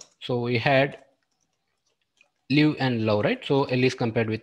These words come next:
L, fine, I is compared with O, there is one mismatch. And after th-, that, all the characters got matched. And the mismatch was only one, so it didn't enter into this loop, this if condition, so it returned false, right? So now,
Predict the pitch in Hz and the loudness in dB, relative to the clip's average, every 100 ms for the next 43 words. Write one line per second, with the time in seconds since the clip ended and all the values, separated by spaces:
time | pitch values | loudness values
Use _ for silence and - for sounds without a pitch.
0 | - 180 190 143 139 139 113 113 113 - | 0 2 2 0 0 -2 -2 0 -2 -2
1 | 110 107 104 107 120 156 180 131 117 117 | -6 -4 -4 -6 -2 -2 0 0 0 -2
2 | 113 135 147 143 147 143 - - _ - | 0 0 0 -2 -4 -4 -8 -20 _ -6
3 | 123 123 123 135 127 - _ 127 165 139 | 0 0 0 -4 -10 -14 _ 0 2 2
4 | - - 131 135 - 117 117 135 - 117 | 0 0 0 2 2 0 0 -8 -12 -4
5 | 127 170 131 90 - - _ _ _ _ | -4 -2 -4 -4 -6 -14 _ _ _ _
6 | 127 123 120 120 127 - 127 127 113 107 | 0 0 0 -2 -2 -2 -2 0 -4 -4
7 | 101 101 101 147 254 - - 131 123 110 | -4 -4 0 0 0 -2 -2 0 0 0
8 | 135 127 117 120 110 101 110 123 - 165 | 0 0 -4 -4 -4 -6 -6 -6 -8 -6
9 | 185 - - _ 143 - 156 - 143 139 | -6 -8 -20 _ -4 -2 -4 -2 0 0
10 | 147 160 - 123 117 107 269 294 104 95 | -4 -6 -2 -2 -2 -4 -4 -2 -2 -2
11 | - 131 247 - - _ - 131 196 165 | -6 -6 -6 -10 -20 _ -8 -4 0 0
12 | 170 | -2